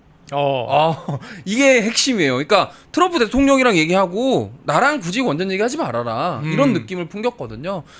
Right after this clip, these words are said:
Speaker 2: 이걸 보면은 사실 우리나라 대통령실에서 과연 도대체 저걸 뭘 준비를 하고 에스엠알 얘기를 꺼냈나
Speaker 1: 어.
Speaker 2: 약간 이런 생각도 들고
Speaker 1: 예.
Speaker 2: 물론 지금 빌 게이츠가 테라파워에 투자를 했고 우리나라 같은 경우는 에스케이그룹이 테라파워에 지분 투자를 했습니다.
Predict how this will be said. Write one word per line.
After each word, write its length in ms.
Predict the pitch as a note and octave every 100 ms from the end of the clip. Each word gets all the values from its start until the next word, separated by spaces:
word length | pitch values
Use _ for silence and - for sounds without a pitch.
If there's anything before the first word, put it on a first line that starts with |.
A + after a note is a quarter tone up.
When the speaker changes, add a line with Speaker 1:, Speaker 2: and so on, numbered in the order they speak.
| -
Speaker 2:
이걸 220 | - F#3+ G#3+
보면은 520 | C#3+ D3+ D#3 G3 F#3
사실 340 | G#3 A#3 A3+ - - -
우리나라 320 | G3 C4+ C#4 C4+
대통령실에서 1600 | G3+ - - B3 A#3+ A#3+ A3+ A3 A3+ A3 E3+ C3 D3 F#3+ C#3 -
과연 300 | D#3+ A#3 C4+
도대체 320 | G3 G3+ F#3+
저걸 240 | E3+ E3+
뭘 220 | C3+ C3+ A3
준비를 340 | D4 C#4+ A#3+
하고 180 | G3+ D3
에스엠알 520 | B2 F#3+ F#3+ F3+ D#3
얘기를 200 | B2+ D3
꺼냈나 680 | F#3 G#3+ F3+ A2+ A2+ C3+ C3
Speaker 1:
어. 200 | D#3 D3
Speaker 2:
약간 160 | D3 -
이런 160 | E3+ G#3
생각도 320 | A3 G#3 F#3
들고 600 | B2+ A#2+ A#2+ C#3 D3+ A2+
Speaker 1:
예. 120 | C#3 C3+ F3 -
Speaker 2:
물론 680 | C#3+ G3+ G3 F3+ F#3+ C#3+ A#2
지금 160 | C3+
빌 140 | C#3+ F3
게이츠가 580 | A3 - G3+ G3 F#3
테라파워에 480 | F3+ A3+ B3+ A#3+ A3
투자를 280 | G#3 G#3+ G3
했고 580 | G#3+ - F#3+ F3 A2 G2
우리나라 280 | D3+ G3 G#3
같은 260 | G#3 G3+ F#3+
경우는 300 | F3+ F3 D3+
에스케이그룹이 800 | - A#3+ A#3 A3 G3 F#3 F3+ F3
테라파워에 360 | G3+ G3 F3 D3
지분 240 | - D3
투자를 220 | D3+ D#3+ D#3
했습니다. 520 | - G3 A2+ G#2